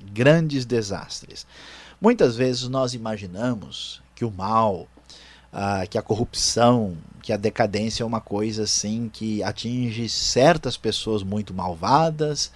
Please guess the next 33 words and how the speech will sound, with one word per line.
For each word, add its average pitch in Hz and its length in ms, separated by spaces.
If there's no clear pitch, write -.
e 123 300
que 123 320
atinge 127 680
somente, 127 920
eh, 110 160
graves 127 640
pecadores 120 880
e 117 60
grandes 120 560
coisas. 98 300
Mas 156 120
na 170 80
verdade 139 480
não 151 120
é 151 60
assim. 131 340
O - 20
que 180 140
nós 175 240
vamos 117 320
ver 120 280
no 113 140
livro 98 220
de 87 120
Gênesis 117 420
é 120 100
que 127 240
os 156 280
pequenos 196 560
problemas 110 640
que - 120
começaram 117 680
com 104 380